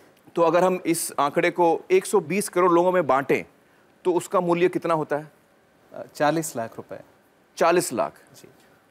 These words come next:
Speaker 1: तो इस वक्त हम आराम से कह सकते हैं कि हम सब चालीस लाख के मालिक हैं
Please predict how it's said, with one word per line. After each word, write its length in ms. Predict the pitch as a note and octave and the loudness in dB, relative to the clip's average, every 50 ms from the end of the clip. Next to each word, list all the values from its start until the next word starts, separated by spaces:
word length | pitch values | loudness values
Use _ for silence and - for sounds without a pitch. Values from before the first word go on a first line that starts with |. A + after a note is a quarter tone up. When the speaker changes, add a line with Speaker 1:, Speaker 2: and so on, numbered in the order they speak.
| _ - | _ 0
Speaker 1:
तो 260 | F3+ F3+ F#3 F3+ F3+ | 2 4 4 4 4
इस 180 | F3 E3+ - F#3+ | 2 0 0 0
वक्त 200 | F3 E3+ - E3 | -2 -2 -2 -2
हम 280 | G3 G3+ G3+ F#3+ F3+ - | -2 -2 -2 -4 -2 0
आराम 280 | - D3+ D#3+ F#3 G3 F#3+ | 0 2 2 2 0 0
से 100 | - F#3+ | -2 -2
कह 100 | E3 F3 | -2 -2
सकते 280 | C#3+ D#3+ D3 - E3 | -2 -2 -4 -2 -2
हैं 80 | E3 D#3+ | -2 -2
कि 60 | F3 | -2
हम 140 | E3 D#3+ D#3+ | -2 -4 -2
सब 240 | D3 - E3+ D3+ D3+ - _ _ _ _ _ _ - | -2 -2 -2 -2 -4 -10 _ _ _ _ _ _ -2
चालीस 300 | - D3 D3+ E3 D#3 - | 0 0 0 0 -2 0
लाख 200 | D#3+ D3+ D3 - | 0 0 0 0
के 100 | - D#3+ | -2 -2
मालिक 300 | C#3 B2+ A#2 B2 B2+ A#2 | -2 0 0 -2 -2 -4
हैं 180 | C#3 C3 B2 | -6 -8 -10